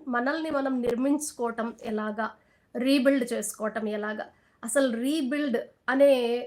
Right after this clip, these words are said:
సమస్య ఎప్పుడొస్తుంది, అసలు ఆ పదం ఎప్పుడొస్తుంది అంటే, మనం ఒక స్టేజ్‌లో ఉండి కొంత ప్రయాణం, జీవిత ప్రయాణం చేసిన తర్వాత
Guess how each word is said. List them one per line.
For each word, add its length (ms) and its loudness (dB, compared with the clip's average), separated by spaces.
సమస్య 760 0
ఎప్పుడొస్తుంది, 680 0
అసలు 260 -4
ఆ 100 -4
పదం 300 0
ఎప్పుడొస్తుంది 920 -4
అంటే, 460 0
మనం 380 2
ఒక 160 -4
స్టేజ్‌లో 640 0
ఉండి 560 -2
కొంత 320 -2
ప్రయాణం, 640 0
జీవిత 360 -4
ప్రయాణం 580 -2
చేసిన 320 -2
తర్వాత 760 -2